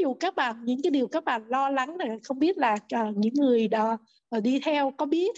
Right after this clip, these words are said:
có, có thấy, à, Chúa không, có tin Chúa không, thì không phải là công việc của chúng ta. Vì chúng ta không thể làm được cái điều đó, các anh chị em. Nhưng Thánh Linh sẽ làm được việc đó.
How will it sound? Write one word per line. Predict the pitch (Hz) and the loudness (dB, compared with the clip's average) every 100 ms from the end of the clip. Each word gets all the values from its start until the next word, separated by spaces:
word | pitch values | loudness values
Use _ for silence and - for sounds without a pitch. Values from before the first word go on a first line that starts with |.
| - | -4
có, | 294 285 | -4 -2
có | 285 311 | -2 -2
thấy, | 311 330 359 | 2 2 2
à, | 320 277 254 | 2 0 0
Chúa | 269 349 | 0 0
không, | 370 294 285 | -2 -4 -2
có | 320 | -4
tin | 339 277 | -2 -4
Chúa | 285 330 | -4 -4
không, | 330 302 - - _ - | -4 -6 -10 -20 _ 0
thì | 285 | 2
không | - 359 330 | 4 2 2
phải | - 196 | 2 4
là | 233 | 2
công | 240 311 311 | 2 2 2
việc | 277 220 | 2 2
của | 208 | 0
chúng | 247 294 | 0 -2
ta. | 311 330 349 226 _ _ _ _ _ _ _ _ | 0 0 0 -4 _ _ _ _ _ _ _ _
Vì | 226 294 | -2 0
chúng | 339 339 | 0 0
ta | 349 | -2
không | - 349 349 | -2 -4 -2
thể | 220 220 | -2 -2
làm | 247 247 | -2 -2
được | 240 247 - | -2 -2 -2
cái | 349 311 | 0 0
điều | 285 254 | 0 0
đó, | 226 233 339 | 0 0 -2
các | 381 349 | -4 -6
anh | 339 311 | -4 -2
chị | 226 | -2
em. | 254 285 277 - _ _ _ | 0 -2 -6 -20 _ _ _
Nhưng | 254 339 359 349 - | 0 2 0 -2 -4
Thánh | 339 | -4
Linh | 381 381 349 285 180 _ _ _ - | -2 -2 -2 -4 -8 _ _ _ -4
sẽ | - 277 | 0 2
làm | 320 247 | 2 2
được | 220 220 | 2 2
việc | 226 220 | 0 0
đó. | 202 214 285 | -2 -2 -4